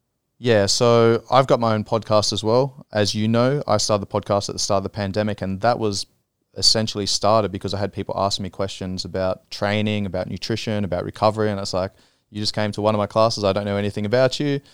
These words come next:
Uh, I'm gonna need to ask you five questions before I can give some advice here." So,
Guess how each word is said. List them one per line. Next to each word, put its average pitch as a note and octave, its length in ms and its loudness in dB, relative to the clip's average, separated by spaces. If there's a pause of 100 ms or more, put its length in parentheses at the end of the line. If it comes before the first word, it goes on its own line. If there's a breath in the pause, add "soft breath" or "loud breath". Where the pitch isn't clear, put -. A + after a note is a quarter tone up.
(880 soft breath)
Uh, C#3+ 580 2
I'm B2+ 140 4
gonna B2 100 2
need A#2 160 0
to A2 80 2
ask A2+ 180 2
you A2 80 -4
five G#2+ 300 2
questions G2+ 340 -4
before G2 300 -4
I F#2+ 100 0
can F#2+ 400 -6
give F#2+ 160 -6
some F#2+ 140 -4
advice F#2 400 0
here." F#2+ 180 -2
So, G2 340 2